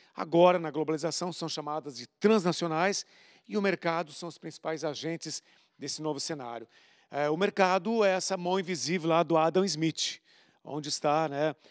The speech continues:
a lei da oferta e procura. Isso que o, que o Adam Smith e o, e o, o, é, preconizava, né? É, os preços sobem onde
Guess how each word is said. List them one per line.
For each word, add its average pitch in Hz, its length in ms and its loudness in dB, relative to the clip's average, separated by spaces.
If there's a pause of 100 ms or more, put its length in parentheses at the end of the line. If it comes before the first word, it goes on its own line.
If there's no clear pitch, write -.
(100)
a 131 100 -8
lei 147 220 0
da 165 200 0
oferta 180 500 -4
e 185 40 -4
procura. 185 600 4 (240)
Isso - 200 -10
que - 100 -8
o, 185 360 -4
que - 80 -6
o 160 140 -2
Adam 165 260 0
Smith 147 460 -8
e 156 60 -4
o, 147 80 -4
e 139 340 -8
o, 135 60 -6
o, 123 600 -10
é, 117 500 -6
preconizava, 131 580 -6
né? 143 200 -8 (520)
É, 135 140 -10
os 139 180 -8
preços 165 380 -6
sobem 190 600 -2
onde 202 460 -8